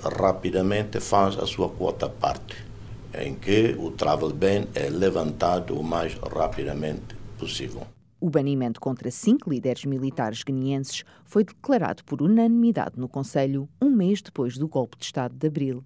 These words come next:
Speaker 2: de dois mil e doze. A resolução exigia medidas imediatas para restaurar e respeitar a ordem constitucional, incluindo um processo eleitoral democrático e a garantia de retorno dos soldados aos quartéis e o abandono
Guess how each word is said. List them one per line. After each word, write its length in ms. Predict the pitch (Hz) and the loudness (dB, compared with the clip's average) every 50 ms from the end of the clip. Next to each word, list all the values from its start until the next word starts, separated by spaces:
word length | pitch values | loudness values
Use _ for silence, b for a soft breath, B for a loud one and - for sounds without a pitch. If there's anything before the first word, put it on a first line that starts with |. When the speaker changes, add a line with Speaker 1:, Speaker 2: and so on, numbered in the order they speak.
| - _ _ | -16 _ _
Speaker 2:
de 100 | - 247 | 2 4
dois 320 | 190 170 139 113 107 104 120 | 4 4 2 2 0 -2 -2
mil 180 | 123 117 120 | -2 -2 -2
e 80 | 123 131 | -2 0
doze. 540 | 135 151 135 120 101 - - - - - - _ _ _ _ _ _ | 2 2 2 2 -2 -6 -10 -16 -18 -20 -20 _ _ _ _ _ _
A 60 | - | -4
resolução 640 | 156 - 165 156 180 196 185 175 - - 139 123 127 | -4 -2 -2 0 2 0 0 0 0 -2 0 0 0
exigia 460 | 135 131 - 143 127 131 127 127 123 | -2 -2 -4 -6 -4 -2 -2 -2 -2
medidas 480 | 131 127 - 131 127 - 110 127 117 135 | -2 -2 -2 -4 -2 -2 -4 -2 2 4
imediatas 760 | 175 214 247 220 - 185 139 113 131 - - 135 131 - - | 6 6 6 6 4 2 2 0 -2 -4 -4 -4 -4 -4 -2
para 240 | - 156 143 127 | -2 0 0 0
restaurar 640 | 127 - - 240 - - - 247 240 180 135 117 117 | -2 -2 -2 -4 -2 0 0 2 2 2 0 0 -2
e 60 | 123 | -4
respeitar 580 | 120 - - - - - 151 151 - 127 120 120 | -6 -8 -10 -6 -2 -2 -2 -2 -2 -4 -4 -2
a 80 | 127 135 | 0 2
ordem 340 | 135 135 127 127 - 123 | 2 2 0 0 -4 -6
constitucional, 1040 | 123 - - 135 131 - - 120 - - 143 - - - 147 147 151 147 147 147 147 160 - _ _ | -6 -6 -6 -8 -6 -8 -10 -12 -12 -16 -18 -10 -6 -4 -2 -2 -2 -2 -2 -4 -8 -12 -16 _ _
incluindo 520 | 226 269 277 - 262 226 170 120 120 117 131 | -4 -4 -2 0 0 0 2 0 0 0 -2
um 60 | 127 | -4
processo 540 | - - - - - 123 117 - - - 127 | -6 -10 -10 -4 -4 -4 -4 -4 -6 -8 -6
eleitoral 580 | 117 120 135 156 - - - 233 143 117 120 | -2 0 2 2 2 2 0 0 0 0 0
democrático 800 | 120 139 127 135 143 139 - 139 113 110 - - 123 - - b b b b b b | -2 -4 -6 -6 -6 -4 -2 -2 -2 -2 -2 -6 -8 -8 -12 b b b b b b
e 140 | - 196 208 | 0 0 2
a 20 | 190 | 4
garantia 520 | 214 240 240 262 254 247 - - 127 123 | 4 4 4 4 2 2 0 -2 -2 -2
de 100 | - 147 | -2 -4
retorno 500 | - - - - 143 127 123 127 127 123 | -6 -6 -4 -2 -2 -2 -2 -2 -4 -4
dos 160 | - 143 131 - | -4 -6 -6 -4
soldados 500 | - 131 123 120 135 135 160 175 - 214 | -2 -2 -2 0 0 0 0 0 0 -2
aos 120 | 208 - | -4 -2
quartéis 760 | - - 214 202 - - 151 123 123 120 123 - - - - _ _ - | -2 -2 -2 -2 -2 -2 -2 0 0 -2 -4 -8 -12 -14 -16 _ _ 0
e 80 | 208 | 2
o 120 | 226 233 262 | 4 4 4
abandono 600 | 240 233 277 247 247 220 165 120 113 113 110 | 4 4 4 4 4 4 4 2 2 0 -4